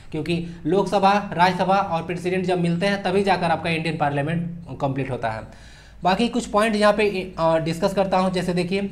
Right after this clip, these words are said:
कि जो impeachment word है ना, Impeachment में president of India के लिए यूज़ करते हैं, Removal process किया जाता है Vice President of India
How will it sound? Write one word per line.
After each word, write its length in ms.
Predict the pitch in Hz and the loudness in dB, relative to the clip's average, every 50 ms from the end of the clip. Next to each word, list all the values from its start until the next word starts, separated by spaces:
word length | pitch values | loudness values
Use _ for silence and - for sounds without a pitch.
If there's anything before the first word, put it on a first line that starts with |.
| 202 - - - - - - | -8 -14 -16 -18 -16 -8 -6
कि 60 | 180 | 0
जो 120 | 175 208 | 2 2
impeachment 580 | 202 214 208 190 202 214 208 - - 254 262 - 226 | 2 2 0 0 0 -2 -2 0 0 0 0 0 0
word 280 | 185 190 233 240 226 | 4 6 6 8 8
है 120 | 233 233 220 | 6 6 6
ना, 320 | 190 180 160 131 110 - - - - - - - - - - - - - - - - - | 2 0 0 -2 -2 -6 -12 -16 -18 -20 -20 -20 -20 -20 -20 -20 -20 -20 -20 -20 -10 -6
Impeachment 440 | 180 175 175 196 185 185 202 220 233 | -4 -2 0 0 0 0 0 -2 -2
में 100 | 233 - | -2 -2
president 400 | - 208 202 196 208 196 220 214 | -2 -2 -2 -2 -2 -2 -2 0
of 100 | 220 214 | 0 0
India 340 | 214 208 185 180 196 202 196 | 0 -2 0 2 2 2 2
के 60 | 208 | 0
लिए 160 | 196 202 208 | -2 0 0
यूज़ 300 | 208 175 160 180 185 180 | 0 0 0 -2 -4 -2
करते 240 | - 190 180 180 202 | -2 -4 -2 0 0
हैं, 120 | 208 202 175 | 0 0 0
Removal 340 | 175 175 180 175 180 214 | 0 0 0 2 0 0
process 380 | 208 214 214 208 - 202 220 - | 0 2 0 0 0 0 -4 -2
किया 180 | 196 214 196 190 | 0 0 0 2
जाता 220 | 190 180 185 190 | 0 2 2 2
है 100 | 190 175 | 2 4
Vice 200 | 175 175 180 170 | 2 2 0 0
President 380 | 175 175 160 156 160 147 151 151 | -2 -6 -6 -6 -4 -4 -4 -4
of 140 | 139 135 | -4 -4
India 240 | 139 127 120 120 110 | -4 -4 -4 -4 -6